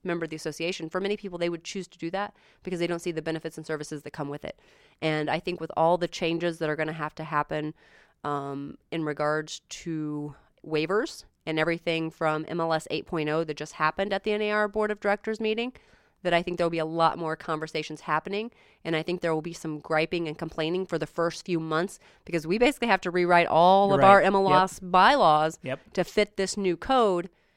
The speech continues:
Speaker 1: And it has to be in place no later than May, but we're hoping by March to get all that done so that's not in the heat of everything. That I think there's gonna be a lot of griping. I think there's gonna be a lot of complaining. I think that's gonna be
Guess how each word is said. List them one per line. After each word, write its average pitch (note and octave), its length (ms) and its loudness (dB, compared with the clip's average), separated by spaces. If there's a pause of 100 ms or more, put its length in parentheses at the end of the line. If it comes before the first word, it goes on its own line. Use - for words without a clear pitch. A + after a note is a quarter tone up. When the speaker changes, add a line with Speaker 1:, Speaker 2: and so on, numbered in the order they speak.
(240)
Speaker 1:
And E3 240 2
it E3 120 -2
has G3 260 4
to G3+ 140 -2
be F#3 100 2
in F3 80 0
place F#3 340 -4
no F3+ 160 -2
later F3 280 2
than D#3+ 200 0
May, E3 600 4
but C3+ 100 -2
we're F#3 200 0
hoping E3+ 360 0
by D3+ 360 0 (200)
March E3 560 2
to F3 80 -4
get D#3+ 100 0
all D3+ 140 6
that D3 160 0
done D#3 220 0
so - 100 -8
that's D3 220 -4
not D#3+ 160 0
in - 80 -8
the D3+ 40 -8
heat B3 220 -4
of F#3 80 -2
everything. D#3 480 0 (840)
That F3+ 220 0 (320)
I E3+ 140 4
think F#3+ 200 -2
there's G3 160 0
gonna F#3 200 0
be F#3 100 -2
a F3 80 2
lot F3 220 4
of E3 80 -6
griping. E3 400 0
I C#3+ 40 -6
think E3+ 200 -10
there's E3+ 140 -6
gonna D#3+ 180 -6
be D#3+ 100 -8
a D#3+ 80 0
lot D#3 240 2
of D#3+ 100 -4
complaining. E3+ 480 -4
I D3+ 60 -8
think D#3 160 -6
that's D3+ 240 -2
gonna D#3+ 160 -2
be D#3 300 -4